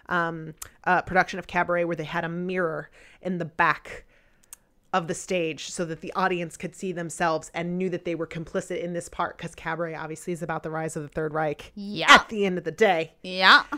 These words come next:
Speaker 1: And, uh, like, fucking genius. Holding a mirror up to life. That bullshit. Uh, anyway.
Speaker 2: Happy birthday, Harold.
Speaker 1: Happy birthday. Uh, deaths, both in two thousand six, uh,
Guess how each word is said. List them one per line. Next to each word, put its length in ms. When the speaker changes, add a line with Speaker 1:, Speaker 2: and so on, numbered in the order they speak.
Speaker 1:
And, 460
uh, 380
like, 200
fucking 440
genius. 640
Holding 300
a 40
mirror 280
up 140
to 100
life. 400
That 260
bullshit. 540
Uh, 240
anyway. 460
Speaker 2:
Happy 260
birthday, 400
Harold. 180
Speaker 1:
Happy 180
birthday. 480
Uh, 260
deaths, 480
both 320
in 80
two 100
thousand 280
six, 580
uh, 240